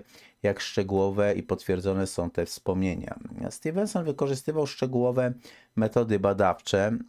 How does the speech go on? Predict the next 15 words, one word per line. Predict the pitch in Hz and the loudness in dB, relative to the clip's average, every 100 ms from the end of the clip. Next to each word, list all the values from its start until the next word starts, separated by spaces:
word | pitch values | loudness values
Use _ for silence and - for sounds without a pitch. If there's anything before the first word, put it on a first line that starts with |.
| - 82 92 | -14 -8 0
aby | 92 107 113 110 110 | 2 4 2 2 0
zbierać | 95 92 95 117 113 90 | -2 -4 0 2 2 0
dane | 87 92 104 120 | 2 2 4 2
i | 120 | 0
potwierdzić | 101 90 107 104 92 | -2 -2 -4 -4 -8
fakty, | - 101 101 - - | 0 0 0 -2 -8
które | - 104 101 | -4 -2 -2
były | 98 95 98 | 0 0 0
związane | 95 92 92 104 127 104 | 0 -2 -4 -2 -2 -2
z | 85 | -4
tymi | - 95 90 | -6 -4 -2
właśnie, | 90 92 - 101 98 98 - - - - _ _ - 95 | -2 -2 -2 -2 -2 -4 -16 -20 -20 -20 _ _ -16 -6
e, | 95 90 | -4 -4
rzekomymi | 90 98 - 98 92 98 95 - 120 - | -2 -2 0 0 2 0 -2 -4 -10 -12
wspomnieniami. | - - - 101 101 101 87 73 57 | -12 -6 -2 0 0 0 -2 -6 -12